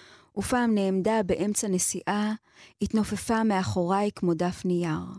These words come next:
בעורף החנות, היא מושיטה לי עוד קולב, לבוש ז'קט כחול. אומרת, "תנסי." אני נזכרת שתפרתי לה שמלה ורודת פרחים,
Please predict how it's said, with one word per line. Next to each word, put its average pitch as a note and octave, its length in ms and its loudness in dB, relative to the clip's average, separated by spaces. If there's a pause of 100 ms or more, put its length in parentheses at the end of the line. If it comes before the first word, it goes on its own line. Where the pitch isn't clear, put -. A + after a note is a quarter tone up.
(880)
בעורף G#3 500 0
החנות, G#3+ 560 0 (420)
היא A3+ 80 4
מושיטה A#3 440 4
לי B3 260 4
עוד F3+ 220 -2
קולב, F3 520 0 (380)
לבוש F#3 480 0
ז'קט F#3 460 0
כחול. F3+ 520 0 (560)
אומרת, G#3 600 2 (140)
"תנסי." G3+ 540 0 (840)
אני G#3 160 4
נזכרת A3 480 2
שתפרתי G#3 580 -2
לה F#3 160 2
שמלה G3 640 2
ורודת F#3 440 0
פרחים, F3+ 640 0